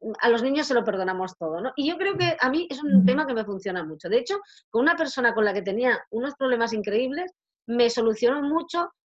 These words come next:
Speaker 1: imaginar su infancia, que luego me enteré que fue bastante dura, y cuando tengo ese momento difícil,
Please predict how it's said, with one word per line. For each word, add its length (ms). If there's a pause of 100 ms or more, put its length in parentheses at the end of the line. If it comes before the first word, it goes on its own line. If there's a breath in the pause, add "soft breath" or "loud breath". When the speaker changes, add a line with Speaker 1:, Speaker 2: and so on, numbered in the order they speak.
Speaker 1:
imaginar 540
su 120
infancia, 680 (460)
que 80
luego 260
me 100
enteré 320
que 100
fue 120
bastante 480
dura, 340 (340 loud breath)
y 180
cuando 480
tengo 540
ese 220
momento 420
difícil, 640